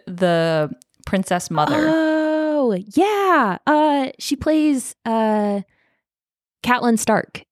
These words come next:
Speaker 2: in, uh,
Speaker 1: Oh, it's the same chick?
Speaker 2: Yeah. Uh-huh. Yeah.
Speaker 1: Yeah.
Speaker 2: I did too.
Speaker 1: Well, as
Speaker 2: Spot
Speaker 1: Catelyn
Speaker 2: on.
Speaker 1: Stark, like, she had, like, a much more motherly, friendly
Speaker 2: Mm-hmm.
Speaker 1: figure, but, like, as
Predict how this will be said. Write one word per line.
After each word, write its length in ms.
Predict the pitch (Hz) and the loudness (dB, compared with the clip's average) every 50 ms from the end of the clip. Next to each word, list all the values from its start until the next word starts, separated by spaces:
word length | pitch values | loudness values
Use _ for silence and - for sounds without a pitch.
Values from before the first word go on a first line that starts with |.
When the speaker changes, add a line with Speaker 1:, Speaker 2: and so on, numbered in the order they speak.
| _ - | _ -2
Speaker 2:
in, 500 | 185 180 175 175 170 170 165 160 156 - - | 0 2 2 2 2 0 0 -2 -4 -6 -8
uh, 560 | - 160 160 165 160 156 156 156 156 156 151 - - | -6 -6 -4 -4 -2 -4 -4 -4 -4 -6 -6 -6 -4
Speaker 1:
Oh, 300 | 285 320 339 339 339 294 | -4 -4 -2 0 0 0
it's 220 | 254 247 247 - | 0 0 -2 -8
the 80 | - 240 | -16 -16
same 200 | - - 269 269 | -8 -2 0 2
chick? 80 | 277 277 | 2 2
Speaker 2:
Yeah. 480 | 294 294 294 285 254 208 175 156 147 - _ - | 2 2 2 2 2 2 2 0 -2 -4 _ -2
Uh-huh. 300 | 226 214 208 190 196 214 - _ _ _ _ _ _ _ | 0 2 2 2 0 0 -4 _ _ _ _ _ _ _
Yeah. 280 | - 196 180 165 151 143 - _ _ _ _ - | -4 -2 -2 -2 -2 -4 -8 _ _ _ _ -8
Speaker 1:
Yeah. 340 | 196 180 165 - - 165 - _ _ _ _ _ _ _ _ _ _ - | -6 -4 -4 -4 -6 -8 -12 _ _ _ _ _ _ _ _ _ _ -2
Speaker 2:
I 280 | 208 214 220 240 233 208 | 0 2 2 2 0 0
did 220 | 190 208 196 160 | 0 -2 -2 -2
too. 120 | - - 156 | 0 0 0
Speaker 1:
Well, 100 | - - - | 0 0 0
as 200 | 208 - - - _ _ _ - | -4 -6 -8 -12 _ _ _ -12
Speaker 2:
Spot 300 | - - 233 208 190 165 | -6 -2 0 0 2 2
Speaker 1:
Catelyn 60 | - | 2
Speaker 2:
on. 160 | 269 247 202 | 0 0 -2
Speaker 1:
Stark, 480 | - - - 196 190 202 190 - - 180 | -2 -4 -2 0 0 0 0 -2 -4 -8
like, 180 | 165 151 - | -10 -8 -8
she 220 | - - 226 220 208 | -6 -4 -2 -2 0
had, 180 | 214 208 190 | 0 0 0
like, 160 | 185 180 175 | 0 0 0
a 60 | 185 180 | 0 0
much 240 | 170 170 - - | -2 -2 -2 -2
more 140 | - 180 170 | -2 0 0
motherly, 520 | 165 165 160 160 160 170 165 160 156 160 156 | 0 0 0 -2 0 0 0 0 0 -2 -4
friendly 340 | - - 156 156 160 165 170 | -4 -2 -2 0 2 2 2
Speaker 2:
Mm-hmm. 80 | 156 | 4
Speaker 1:
figure, 280 | 151 143 139 139 139 139 | 2 2 2 2 2 2
but, 160 | 147 180 - | 2 0 0
like, 220 | - 151 151 151 - | -2 -2 -4 -4 -4
as 300 | 156 160 165 - - | -6 -6 -8 -10 -14